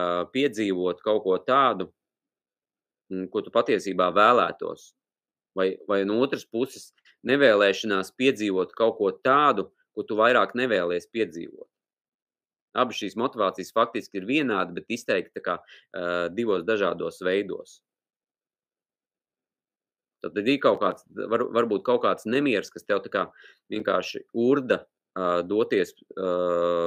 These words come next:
tālāk, neskatoties uz to, ka nekas īsti nav, ā, paredzams un nav nekādas apdrošināšanas un garantijas. Un te ir tā, tā baža, ā, droši vien, ā, daudziem no mums par to,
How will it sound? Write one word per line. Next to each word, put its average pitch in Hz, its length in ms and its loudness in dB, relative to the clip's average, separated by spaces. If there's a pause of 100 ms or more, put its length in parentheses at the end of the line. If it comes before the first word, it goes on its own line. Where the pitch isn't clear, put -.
(680)
tālāk, 131 400 2
neskatoties 95 720 -4
uz - 100 -20
to, 107 160 2
ka 98 140 -6
nekas 90 400 -4
īsti 101 320 -6
nav, 95 180 -2 (400)
ā, 87 160 -2
paredzams 95 600 0
un 101 80 0
nav 107 160 2
nekādas 92 420 0
apdrošināšanas 95 920 -2
un 90 100 -4
garantijas. - 680 -2 (2250)
Un 95 100 -6
te 160 140 8
ir 156 80 0
tā, 127 100 4
tā 110 240 2
baža, 131 400 4
ā, 95 160 4 (160)
droši 110 300 0
vien, 139 140 0 (200)
ā, 95 160 -2 (400)
daudziem 113 480 4
no 95 160 2
mums 143 240 0
par 101 240 -2
to, 123 280 2